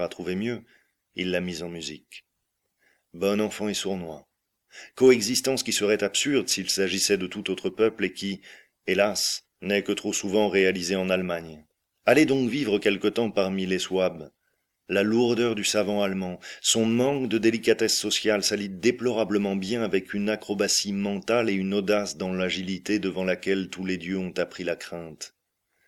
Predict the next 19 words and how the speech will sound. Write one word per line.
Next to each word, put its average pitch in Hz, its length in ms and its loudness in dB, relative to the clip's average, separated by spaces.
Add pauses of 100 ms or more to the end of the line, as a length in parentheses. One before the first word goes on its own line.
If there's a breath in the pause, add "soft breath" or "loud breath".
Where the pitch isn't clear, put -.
(420)
Voulez-vous 139 360 2
voir 107 220 4
l'âme 95 220 0
allemande, 92 540 -8 (360)
grande, 95 520 -4 (280)
étalée ? 101 500 -2 (720 loud breath)
Jetez 131 360 0
un 92 140 -4
coup 101 160 -6
d'œil 98 280 2
sur - 240 -2
le 92 100 -2
goût 92 220 -4
allemand, 80 440 -8 (360)
l'art 120 320 2
allemand, 90 420 -2 (220 loud breath)
les 104 180 0
mœurs 113 460 -2
allemandes. 78 520 -8